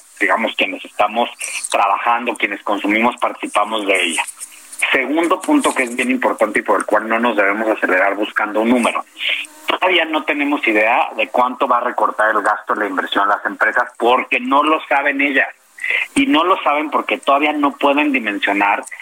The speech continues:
algo que no tiene dimensión, porque no tiene precedente ni ligeramente similar. Tampoco consideramos, tenemos dimensión de, de esta, esta cadena, que es lo que normalmente desata las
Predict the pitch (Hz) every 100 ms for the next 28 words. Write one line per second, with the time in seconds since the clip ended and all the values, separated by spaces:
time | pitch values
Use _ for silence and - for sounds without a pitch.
0 | - 131 131 151 156 110 110 131 147 -
1 | 147 147 143 127 104 - 117 113 - 113
2 | - 104 107 127 135 - 143 135 113 113
3 | 143 - - - - 131 117 - 123 131
4 | 131 156 156 131 113 101 131 139 135 123
5 | 127 123 120 127 120 - - _ - -
6 | - - - 139 131 131 196 - - 127
7 | 175 127 107 113 104 110 120 131 131 -
8 | 110 120 135 - - 110 104 101 101 120
9 | 117 117 - - 113 110 110 - 131 -
10 | 160 160 - 135 - 160 - 117 104 117
11 | 110 101 131 - 104 107 123 - 107 98
12 | - 110 107 113 110 107 - 107 117 107